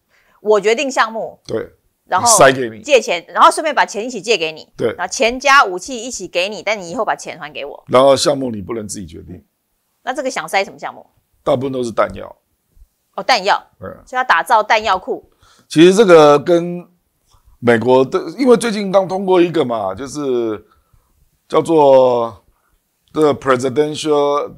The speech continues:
Speaker 2: Delegating Authority 嘛，
Speaker 1: 总统特别拨款。
Speaker 2: 叫P D A嘛，
Speaker 1: 嗯。
Speaker 2: 对不对？总统特别拨款权，
Speaker 1: 嗯。
Speaker 2: 绕过国会。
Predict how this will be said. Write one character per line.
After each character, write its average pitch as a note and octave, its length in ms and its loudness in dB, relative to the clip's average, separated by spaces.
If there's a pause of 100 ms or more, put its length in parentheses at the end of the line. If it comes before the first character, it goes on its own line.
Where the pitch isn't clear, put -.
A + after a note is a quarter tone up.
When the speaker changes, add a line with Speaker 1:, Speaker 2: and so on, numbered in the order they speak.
Speaker 2:
Delegating C#3 500 0
Authority A#2+ 640 -4
嘛， - 180 -20
Speaker 1:
总 G3+ 160 -10
统 F3+ 200 -12
特 C4 220 0
别 F3+ 200 -6
拨 G#3 160 -4
款。 B2+ 200 4
Speaker 2:
叫 A#2+ 80 -2
P C3+ 160 -10
D C3 200 -2
A B2+ 140 -2
嘛， A2+ 180 -2
Speaker 1:
嗯。 F#2 40 -10
Speaker 2:
对 A2 100 -8
不 A2+ 60 -6
对？ G#2 160 -8 (120)
总 C3 140 -10
统 B2 180 -8
特 D#3 100 -8
别 B2+ 120 -6
拨 B2 140 -8
款 G#2+ 220 -8
权， G2+ 260 -14
Speaker 1:
嗯。 A2+ 180 -16
Speaker 2:
绕 C3+ 140 2
过 B2 180 -4
国 A2 240 -8
会。 B2 300 -6